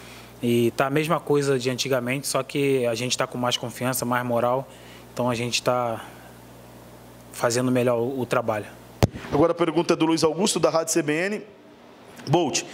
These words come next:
Speaker 2: em algum momento da sua carreira, você já passou por essa situação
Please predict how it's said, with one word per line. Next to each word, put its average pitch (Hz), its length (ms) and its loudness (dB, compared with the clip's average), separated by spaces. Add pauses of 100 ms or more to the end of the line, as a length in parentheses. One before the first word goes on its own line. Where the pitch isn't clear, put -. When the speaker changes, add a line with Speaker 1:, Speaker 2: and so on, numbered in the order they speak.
(240)
Speaker 2:
em 139 80 6
algum 165 200 2
momento 214 380 2
da 190 80 4
sua 190 180 0
carreira, 151 520 2 (120)
você 135 220 -4
já 175 80 4
passou 190 340 2
por 185 180 0
essa 175 180 0
situação 165 640 0